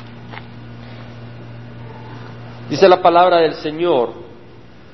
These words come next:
que el siervo, en el versículo nueve del capítulo veinticuatro de Génesis, "El siervo puso la mano debajo del muslo de Abraham, su señor, y les juró sobre este asunto."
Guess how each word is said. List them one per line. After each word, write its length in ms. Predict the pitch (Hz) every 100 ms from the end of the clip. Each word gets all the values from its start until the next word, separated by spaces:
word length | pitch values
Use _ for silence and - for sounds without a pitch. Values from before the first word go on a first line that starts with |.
| - - - - - - - -
que 80 | 139
el 60 |
siervo, 460 | - 190 208 208 196
en 80 | 160
el 60 |
versículo 460 | 151 139 196 202 180
nueve 260 | 175 190
del 100 | 175
capítulo 440 | 170 156 175 190 175
veinticuatro 500 | 156 151 170 170 170
de 80 | 160
Génesis, 340 | 175 170 160
"El 100 | 165
siervo 360 | - 220 226 214
puso 260 | 220 220
la 160 | 190 165
mano 320 | 185 233 233
debajo 320 | 208 202 202
del 140 | 185 165
muslo 340 | 196 196 196
de 100 | 170
Abraham, 320 | 156 170 196 202
su 80 |
señor, 340 | 175 170 170 202
y 80 | 185
les 180 | 165
juró 380 | - 165 175 240
sobre 280 | 208 185 175
este 180 | 175 165
asunto." 560 | 135 147 123 107 -